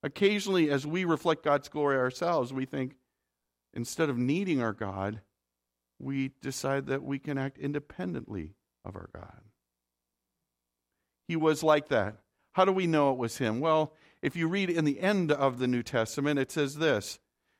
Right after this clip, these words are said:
In Revelations chapter twenty, verse two, it says, "And he seized the dragon, that ancient serpent, who is the devil and Satan."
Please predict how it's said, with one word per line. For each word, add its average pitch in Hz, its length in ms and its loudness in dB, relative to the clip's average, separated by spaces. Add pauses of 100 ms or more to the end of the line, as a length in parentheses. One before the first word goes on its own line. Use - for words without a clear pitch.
(180)
In 135 100 -2
Revelations 160 640 2
chapter 151 320 0
twenty, 160 360 0
verse 139 260 -4
two, 175 160 -2
it 143 80 -2
says, 139 260 0
"And 139 200 -2
he 139 160 2
seized 196 640 -4
the 151 100 2
dragon, 131 600 0 (340)
that 120 380 2 (100)
ancient 160 560 -4
serpent, 110 680 -4 (560)
who 143 120 0
is 120 220 0
the 127 100 -2
devil 135 480 0
and 117 140 -6
Satan." 90 420 -6